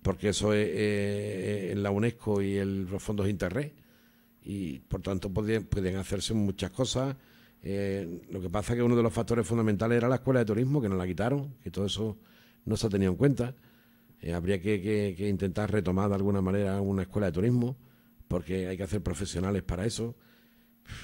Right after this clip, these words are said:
pero, mm, no lo sé. La verdad es que yo estoy cada día más, más decepcionado con, con esta comarca, que además pasa de todo. Si es que pasa con el hospital de la línea.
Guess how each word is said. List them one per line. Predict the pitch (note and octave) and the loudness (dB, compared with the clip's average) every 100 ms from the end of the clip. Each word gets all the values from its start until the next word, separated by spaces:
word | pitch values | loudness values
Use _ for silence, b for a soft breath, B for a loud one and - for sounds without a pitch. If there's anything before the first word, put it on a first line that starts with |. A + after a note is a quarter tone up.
| B - | B -12
pero, | F#2 F2+ F2+ F2 E2 | -6 -4 -2 -4 -4
mm, | D#2+ E2+ E2 - - - - - | -6 -8 -12 -18 -20 -20 -14 -6
no | F#2+ | -4
lo | F#2 | -4
sé. | E2+ - - | -8 -14 -12
La | E2+ | -6
verdad | F#2 | -4
es | F2+ | -4
que | - G2+ F#2+ F#2 F#2 F2+ | -4 -2 0 -2 -2 -4
yo | F2+ | -6
estoy | F#2 F#2+ | -6 -6
cada | F#2+ F2 | -4 -2
día | F#2 F2+ | 0 0
más, | F2 F2 F2 F#2 - b b b b - | 0 -2 -2 -6 -10 b b b b -4
más | F#2 E2+ | 0 0
decepcionado | F#2 F2+ F#2 G2 E2+ | -2 0 0 0 0
con, | F2+ F2 | 0 0
con | D#2+ | 0
esta | F#2 F#2 | -2 -2
comarca, | F2+ G#2+ A#2+ G2 | -2 -2 -2 -4
que | F2 | -4
además | F#2 G2+ A2+ b b b - | -2 -2 -4 b b b -8
pasa | A2 A2 G#2+ | -4 -2 0
de | F#2 | 0
todo. | D2+ C3 C3 | 2 0 0
Si | F2 | -2
es | |
que | G2 | -4
pasa | F2 G#2 A#2+ | -4 -4 0
con | A2 | 2
el | G2+ | 2
hospital | - E2+ F2+ | 0 -2 -2
de | G#2+ | -2
la | D#2+ | -2
línea. | F2 C#3 E3+ G#2+ | 0 2 2 0